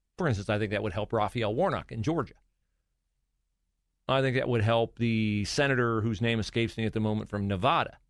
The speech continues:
Two Democrats who, if they hold on to those two seats, it'd be harder for the Republicans to get control of the Senate. Here's what I've gathered just from my own. This is just me putting things together that I've heard. I listen to a lot of podcasts, and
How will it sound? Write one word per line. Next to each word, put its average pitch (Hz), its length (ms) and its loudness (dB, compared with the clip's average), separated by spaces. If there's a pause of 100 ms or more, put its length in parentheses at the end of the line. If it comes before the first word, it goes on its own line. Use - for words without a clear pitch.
(960)
Two 156 160 2
Democrats 110 580 0
who, 107 140 0
if - 100 -8
they 110 140 0
hold 104 260 -2
on 101 160 0
to 98 100 -8
those 92 220 -4
two 110 160 -2
seats, 156 260 0
it'd 98 100 -4
be 95 80 -2
harder 101 260 0
for 101 160 -4
the 95 60 -2
Republicans 95 600 -4
to 101 60 -12
get 98 160 -6
control 92 340 -6
of 80 60 -10
the 87 60 -12
Senate. - 340 -6 (1500)
Here's 185 320 2
what 139 140 4
I've 113 200 4
gathered 104 400 2
just 95 180 -4
from 98 140 -2
my 92 220 2
own. 98 280 -2
This 127 180 -2
is 131 80 -4
just 120 160 -2
me 139 160 4
putting 127 340 -2
things 107 260 -2
together 95 360 0
that 85 100 -2
I've 78 180 -6
heard. 76 240 -10 (520)
I 117 80 0
listen 165 320 0
to 131 120 0
a 120 40 2
lot 110 240 4
of - 80 -10
podcasts, 117 720 -4 (160)
and 104 400 -2